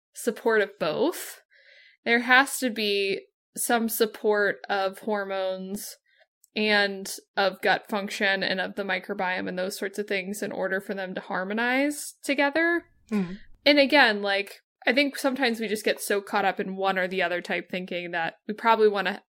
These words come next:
Speaker 1: have support in both areas so that both can function optimally.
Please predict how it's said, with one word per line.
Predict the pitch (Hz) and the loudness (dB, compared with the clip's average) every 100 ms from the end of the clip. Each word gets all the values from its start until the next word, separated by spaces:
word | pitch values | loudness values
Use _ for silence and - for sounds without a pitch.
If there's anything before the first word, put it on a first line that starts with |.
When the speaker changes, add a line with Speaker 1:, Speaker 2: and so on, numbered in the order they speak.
| _ | _
Speaker 1:
have | 240 294 277 | 8 10 10
support | - 262 - 277 233 - | 8 0 4 6 6 2
in | - 226 | 0 0
both | 214 226 214 | 4 4 4
areas | 220 202 190 185 175 190 - - _ _ | 4 2 2 0 0 -2 -10 -14 _ _
so | 226 | 0
that | 214 196 208 | 2 2 2
both | 202 202 - | 2 0 -2
can | 196 | -8
function | 196 175 190 - | -4 -6 -6 -6
optimally. | 175 160 - 196 - - - 214 | -4 -4 -6 -6 -2 0 0 -2